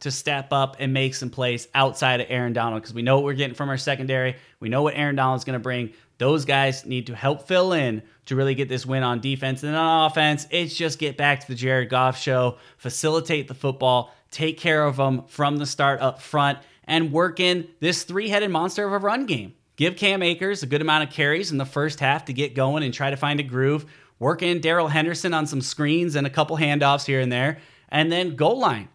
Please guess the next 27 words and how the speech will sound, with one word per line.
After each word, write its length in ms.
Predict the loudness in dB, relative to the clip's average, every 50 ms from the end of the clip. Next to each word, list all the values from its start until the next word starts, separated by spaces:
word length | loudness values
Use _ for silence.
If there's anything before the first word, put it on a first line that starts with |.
| _ _ _
Forget 320 | -8 -4 0 0 0 0
the 80 | 4 4
Aaron 220 | 6 6 6 6
Donald 320 | 6 4 4 4 2 0 2
package. 440 | 2 2 4 2 -2 -4 -6 -8 -12
Bring 320 | -12 -6 -4 -2 0 2
in 140 | 2 2 4
Malcolm 280 | 4 4 4 2 2 4
Brown. 340 | 6 6 6 6 4 0 -4
That 140 | -6 -6 -2
man 300 | 2 4 4 4 4 2 0
is 260 | -2 -2 -2 -2 -4
like 260 | 0 2 2 2 2 0
an 140 | -2 -2
Aaron 320 | 0 0 0 0 0 2 2
Donald 260 | 2 2 2 2 2
on 200 | 2 2 2 2
the 60 | 2
offense 380 | 2 2 2 2 0 -2 -2 -2
side. 300 | -2 -2 0 0 0 -2
He 280 | -4 -6 -8 -8 -2
is 320 | 0 0 2 2 0 -4 -2 0
a 140 | 0 0
bowling 420 | 0 2 2 2 2 2 0 -2 -2
ball, 540 | -2 -2 0 0 0 0 0 -4 -12 _ -16
pure 280 | -6 -2 0 2 2 0
strength, 540 | 0 -4 -4 -2 0 0 2 0 0 -4